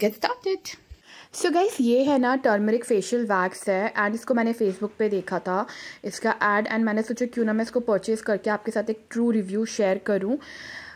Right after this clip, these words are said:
So हम इसको try करते हैं। So guys, आप मेरा चेहरा देख सकते हो, almost like, you know, मैंने इसी, अ, facial wax के लिए ना,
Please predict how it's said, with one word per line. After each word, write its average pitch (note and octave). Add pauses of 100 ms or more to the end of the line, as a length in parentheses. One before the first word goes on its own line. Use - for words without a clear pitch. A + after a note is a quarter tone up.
(120)
So C#4
हम B3
इसको A#3+
try F#3+
करते -
हैं। - (680)
So -
guys, C#4+
आप C4
मेरा C4+
चेहरा A#3+
देख A3
सकते G#3+
हो, G#3+ (180)
almost A3
like, G#3+
you A3
know, A3
मैंने A3+
इसी, C4
अ, G3+
facial G#3
wax F#3+
के A#3
लिए G#3
ना, A#3+